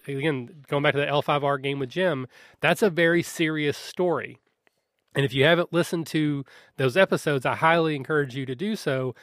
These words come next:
If not, one, 'cause you'll enjoy it, but two, listen to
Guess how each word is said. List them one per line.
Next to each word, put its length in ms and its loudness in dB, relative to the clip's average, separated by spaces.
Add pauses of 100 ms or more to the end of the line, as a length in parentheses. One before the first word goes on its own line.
(280)
If 200 2
not, 220 6
one, 220 2
'cause 160 -6
you'll 100 -4
enjoy 320 0
it, 60 -4
but 120 -2
two, 300 -2
listen 580 0
to 460 -2